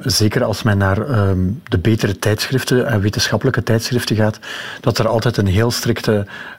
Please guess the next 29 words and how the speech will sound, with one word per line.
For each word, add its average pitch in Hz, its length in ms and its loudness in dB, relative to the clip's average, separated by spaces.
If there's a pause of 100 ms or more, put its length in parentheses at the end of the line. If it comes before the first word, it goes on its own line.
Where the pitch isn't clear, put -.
eh, 104 360 2
eis 113 280 2
is - 260 0
naar 107 200 4
transparantie, 92 840 -2
hè. 117 100 2
Dus 104 180 2
je 101 80 2
moet 101 200 2
altijd 104 460 0
declareren 98 680 2
wie 101 100 2
dat 101 180 0
de - 80 -8
studie 101 360 -2
heeft 95 220 0
betaald. 107 480 -2 (540)
En 110 140 2
dat 98 140 2
staat 104 280 0
ook 113 220 0
nu 113 240 2
in, 101 320 0
in 117 100 0
dit 101 160 0
geval 101 340 2
heel 95 280 0
duidelijk, 92 400 0
eh, 90 300 0